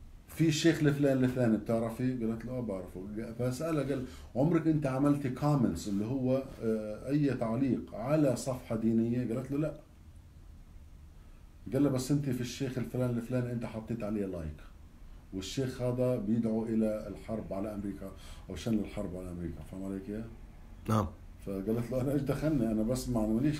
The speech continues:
Speaker 1: كذا." وبعدين أنا قلت له يعني إنه الواحد في اليوم، كل واحد عنده Facebook بيجي له ألف ترافيك موجودة، ألف خبر بيجي. مش معنى إنك أنت علقت أو غير علقت إنك أنت مع أو أيد أو غير مؤيد أو كذا،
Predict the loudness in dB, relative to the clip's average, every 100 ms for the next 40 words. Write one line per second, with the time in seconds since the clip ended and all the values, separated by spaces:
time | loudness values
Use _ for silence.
0 | -2 -4 -2 -2 0 0 0 0 0 0
1 | 2 2 4 4 2 0 -4 -14 -16 -4
2 | 2 6 8 6 2 -2 2 4 4 4
3 | 2 2 4 4 4 2 2 2 4 4
4 | 4 2 -4 -12 -4 4 4 4 0 -2
5 | 2 4 6 4 4 6 6 6 0 -6
6 | -8 -4 2 2 2 -2 0 0 2 0
7 | -2 -4 -8 -14 -14 -8 4 6 6 4
8 | 0 4 6 6 4 0 -2 -4 -6 -12
9 | -18 -18 -18 -16 -16 -16 -18 -18 -2 4
10 | 4 4 4 6 6 6 4 4 4 6
11 | 4 2 2 2 2 2 2 2 2 0
12 | 2 4 2 2 0 0 0 2 2 2
13 | 2 2 2 0 2 2 2 -2